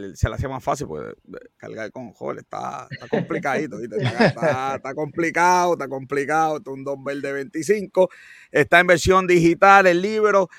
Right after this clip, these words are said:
presentaciones del libro que vayan a tener para la gente que quiera ir, este, si tienen alguna presentación,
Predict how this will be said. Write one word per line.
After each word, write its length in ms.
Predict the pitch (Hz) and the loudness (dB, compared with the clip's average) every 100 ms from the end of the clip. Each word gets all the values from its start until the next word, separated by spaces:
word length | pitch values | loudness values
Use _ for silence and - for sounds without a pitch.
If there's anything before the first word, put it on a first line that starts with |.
| - | -14
presentaciones 720 | - 180 - 165 175 160 196 208 | -4 0 2 0 -2 -2 -4 -2
del 160 | 208 | -2
libro 280 | 202 220 202 | -2 -2 0
que 80 | 175 | 0
vayan 300 | 165 175 185 | 0 -2 -6
a 60 | |
tener 260 | 180 175 196 | -8 -8 -6
para 140 | 180 | -6
la 40 | 147 | -6
gente 200 | 143 156 | -8 -8
que 140 | 156 | -8
quiera 340 | 156 156 156 147 | -6 -2 -2 -2
ir, 280 | 143 147 147 | -4 -8 -6
este, 880 | 135 - 135 123 120 117 110 110 101 _ _ | -6 -6 -4 -4 -6 -8 -12 -14 -16 _ _
si 240 | - - 123 | -20 -14 -12
tienen 240 | 120 143 | -10 -8
alguna 340 | 139 131 139 | -8 -8 -10
presentación, 640 | 127 135 131 120 - 123 | -10 -12 -16 -16 -14 -14